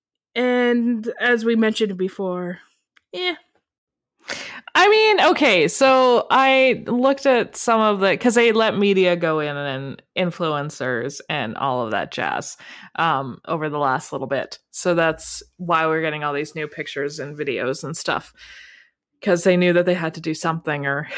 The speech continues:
Speaker 2: it would be bad. Um, so I did watch a little bit of a video of, uh, some reporter that went on the thing. Um, again, if you're claustroph-, first of all, this is my first note. If you're claustrophobic,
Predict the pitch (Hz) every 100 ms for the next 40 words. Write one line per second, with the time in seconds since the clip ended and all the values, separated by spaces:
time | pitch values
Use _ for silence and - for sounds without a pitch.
0 | - - - 135 156 151 151 123 110 -
1 | - - - - 180 170 165 - 220 220
2 | 247 202 190 - - 190 208 233 226 202
3 | 180 175 180 175 160 165 165 160 165 -
4 | - - - - 175 156 - 190 170 147
5 | - 147 139 143 139 135 147 139 - -
6 | _ 139 143 139 127 120 - 147 - 123
7 | 117 208 233 - - - _ 233 269 262
8 | 262 269 240 _ - - 285 294 330 320
9 | 311 311 _ 269 - 311 311 330 349 -
10 | 415 - - 285 285 214 170 147 - _
11 | _ _ - 214 220 233 196 165 180 180
12 | 170 180 170 - 143 - - 196 233 233
13 | 262 269 254 - 160 160 220 254 -